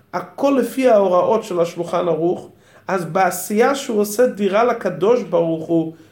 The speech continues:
אין בזה התחדשות ממש. הוא מוציא ומגלה מהכוח אל הפועל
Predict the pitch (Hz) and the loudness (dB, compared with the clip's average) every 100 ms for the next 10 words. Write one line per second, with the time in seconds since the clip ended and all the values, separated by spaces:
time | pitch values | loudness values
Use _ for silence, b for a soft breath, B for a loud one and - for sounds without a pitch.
0 | B - 285 294 254 214 196 196 - 185 | B -2 0 0 0 2 0 -2 -8 -6
1 | 175 - 233 208 180 160 160 131 - - | -6 -6 -8 -6 -4 -2 0 -4 -10 -20
2 | b b b - 190 165 156 - 294 330 | b b b -2 0 -2 -4 -4 2 4
3 | 214 185 170 143 170 170 254 240 170 156 | 4 2 0 2 2 4 2 2 0 -2
4 | - 254 190 220 254 254 - 277 277 240 | 0 0 0 0 0 0 0 2 4 6
5 | 226 | 4